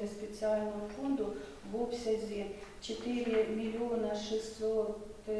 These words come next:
тисяч за рахунок збільшення, е, надходжень спеціального фонду кошти від продажу земельної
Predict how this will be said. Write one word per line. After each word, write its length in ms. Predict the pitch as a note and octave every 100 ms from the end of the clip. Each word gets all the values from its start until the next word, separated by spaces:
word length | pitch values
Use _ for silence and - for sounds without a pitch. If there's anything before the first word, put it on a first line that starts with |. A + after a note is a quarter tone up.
| G#3 G#3
тисяч 720 | C4+ C#4 C#4+ G#3 F#3 - - - - - - G#3 G#3+
за 240 | A#3+ B3+
рахунок 500 | A3 - - B3 A3 G3+ G3+
збільшення, 800 | A#3 A#3+ A#3+ A3 G#3+ G#3 G#3 G#3 - - - -
е, 460 | G3+ G3 G3 G3 G3 - - G3 G#3
надходжень 680 | G#3+ G#3+ G#3+ A#3 A3 A3 G#3+
спеціального 840 | G#3+ G#3+ G#3+ A3+ G#3+ G#3+ G#3 G#3 - -
фонду 520 | C4 D4 C#4 G#3+ G#3 G3+ - - -
кошти 420 | B3+ C4+ - A3
від 260 | A3 G#3+ A3
продажу 460 | B3+ A#3 A3 A3+ G#3+
земельної 480 | G#3+ G#3 A3 A3 G#3+